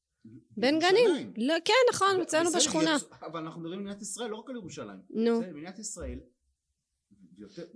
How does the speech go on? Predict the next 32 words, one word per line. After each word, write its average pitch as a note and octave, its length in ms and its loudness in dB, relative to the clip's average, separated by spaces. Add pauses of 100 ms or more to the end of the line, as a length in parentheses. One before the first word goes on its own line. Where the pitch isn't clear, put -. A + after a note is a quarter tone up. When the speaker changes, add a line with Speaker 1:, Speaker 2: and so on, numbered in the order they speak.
Speaker 2:
במדינת A2 380 -16
ישראל, G2 440 -14
ברגע D#3 200 -12
שפתחו D#3 300 -14
את D3+ 60 -12 (160)
אזורי G#2+ 260 -12
הרישום, G#2+ 420 -16 (680)
אז A#2+ 120 -14
את C3+ 100 -20
כבר C3+ 100 -18
אומרת, B2+ 340 -14
"את A2 60 -20
במלחמה A2 520 -12
הבאה." F2+ 220 -14 (420)
אבל A2+ 240 -14
אזורי D3 240 -14
הרישום G3 320 -12 (240)
לא C#3+ 140 -8
נפתחו G3 340 -14
במדינת A2+ 280 -14
ישראל, A2+ 340 -14 (680)
על, B2 140 -14 (100)
ברוב, A#2 440 -14
ברוב B2 180 -10
המקומות, A2+ 420 -14
נפתחו A3 300 -18
רק G3 140 -16
ב-, C3+ 240 -16
נפתח B2 320 -16
בירושלים A2+ 500 -14
בעניין G2 220 -16
הזה, E3+ 160 -14